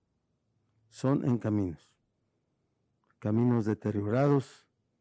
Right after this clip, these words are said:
El gobierno, desde la Secretaría de Gobernación, de Desarrollo Rural, de Infraestructura,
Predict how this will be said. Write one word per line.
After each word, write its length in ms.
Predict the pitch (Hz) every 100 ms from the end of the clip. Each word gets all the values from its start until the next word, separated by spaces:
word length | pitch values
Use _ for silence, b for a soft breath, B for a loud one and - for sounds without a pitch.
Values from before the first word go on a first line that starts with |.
| _ _ _ _ _ _ _ _ _ _ _ _ _ _ _ _ _ _ _ _
El 160 | 143 110
gobierno, 840 | 120 131 156 156 160 160 156 - -
desde 440 | 110 120 107 120
la 120 | 117
Secretaría 720 | - 117 110 113 117 131 139
de 340 | 127 156 170 - _ _ _ _ _ _ _ _ _ _ -
Gobernación, 840 | 123 117 113 110 - 139 156 151 _ _ _ _ _ _ _ _ _ _ _ _ _ _
de 500 | - - 120 139 147
Desarrollo 680 | 156 127 104 110 113 131 131
Rural, 440 | 113 113 117 123 - _ _ _ _ _ _ _ _ _ _ _ _ _ _ _ _ _
de 320 | 107 117 135
Infraestructura, 1040 | 147 131 120 139 - 131 - 135 135 139